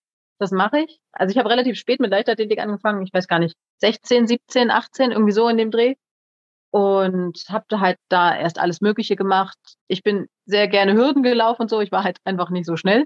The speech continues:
<laughs> leider. Aber die Technik war super. Ja, und dann bin ich am Ende dann bei den Werfern gelandet, habe angefangen mit Diskus und Hammerwerfen. Ja, und das war dann halt so das, was ich dann am Ende hauptsächlich gemacht habe. Gerade Hammerwerfen war dann,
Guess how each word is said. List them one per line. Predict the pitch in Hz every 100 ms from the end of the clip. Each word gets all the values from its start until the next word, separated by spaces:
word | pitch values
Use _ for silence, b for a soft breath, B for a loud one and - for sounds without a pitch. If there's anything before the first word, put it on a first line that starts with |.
| _
<laughs> |
leider. | - 240 285 - _ _ B -
Aber | - 339
die | - 320
Technik | - 403 - 381 - - -
war | 233
super. | 302 - - 330 - B B B B _ -
Ja, | 269 233
und | 214
dann | 214
bin | 233
ich | 233 226
am | 208
Ende | 202 226 208
dann | 202 196 196
bei | 190 175
den | 165
Werfern | 165 196 254 254
gelandet, | 226 220 220 220 -
habe | 196 185
angefangen | 190 196 190 185
mit | 175 196
Diskus | 208 - -
und | 175
Hammerwerfen. | 214 226 208 208 208 208 208 214 - _ -
Ja, | 190 202 208
und | 170
das | 170
war | 190 190
dann | 196
halt | 202 190
so | 190
das, | 196 - _ _ _ -
was | 202 196
ich | 196
dann | 190
am | 175
Ende | 180 208 190 185 190 _ -
hauptsächlich | 196 - 196 190
gemacht | 185 190 190 -
habe. | 160 _ _ _ _ -
Gerade | 175 190 185
Hammerwerfen | 220 247 220 214 226 226 214
war | 196
dann, | 196 190 185